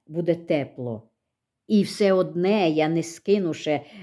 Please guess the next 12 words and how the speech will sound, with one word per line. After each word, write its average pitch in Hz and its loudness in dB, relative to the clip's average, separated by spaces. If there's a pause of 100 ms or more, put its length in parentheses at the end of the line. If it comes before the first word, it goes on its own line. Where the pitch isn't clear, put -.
(140)
е, 160 0
з 151 -6
голови. 165 4
Я, 147 0
у 170 -2
мене 175 0
ще, 170 0
якщо 170 0
я 170 4
скину 165 -2
шапку 190 -6
таку, 180 0